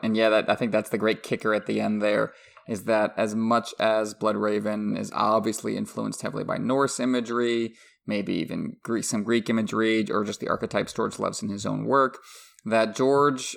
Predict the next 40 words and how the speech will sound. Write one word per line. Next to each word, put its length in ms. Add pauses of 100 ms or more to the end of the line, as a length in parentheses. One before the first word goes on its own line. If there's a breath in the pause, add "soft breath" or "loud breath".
like, 380
uh, 380 (260)
I, 160
I 40
think 160
like 140
a 60
lot 220
of 100
great 260
artists 340
of 140
his 180
generation, 640
is 180
always 520 (280 soft breath)
struggling 640
back 260
towards 380
the, 320
the, 380 (200)
the 120
kind 160
of 80
religious 380
imagery 340
with 160
which 160
he 80
was 140
raised. 580
And 320
George 260
R. 60
R. 40
Martin 220
is 60
a 60
lapsed 320
Catholic, 480